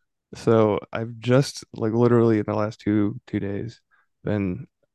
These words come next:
quote unquote, using, experimenting with that, right? So I think that, uh, that is definitely less than a hundred dollars, I would,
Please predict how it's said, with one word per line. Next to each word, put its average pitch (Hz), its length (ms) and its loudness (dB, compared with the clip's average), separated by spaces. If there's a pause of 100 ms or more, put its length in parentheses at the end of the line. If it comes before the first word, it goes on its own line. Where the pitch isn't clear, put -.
quote 110 200 -6
unquote, 107 400 -6
using, 113 460 -6
experimenting 107 600 -4
with 101 120 -10
that, 101 240 0
right? 107 240 0
So 104 300 -4 (500)
I 113 100 0
think 113 360 -2
that, 107 340 -4
uh, 101 280 -2 (120)
that 101 220 -4
is 107 120 -6
definitely 110 800 -8 (720)
less 110 240 0
than 117 100 0
a 110 40 2
hundred 110 240 -2
dollars, 104 320 0
I 101 80 -4
would, 95 160 -6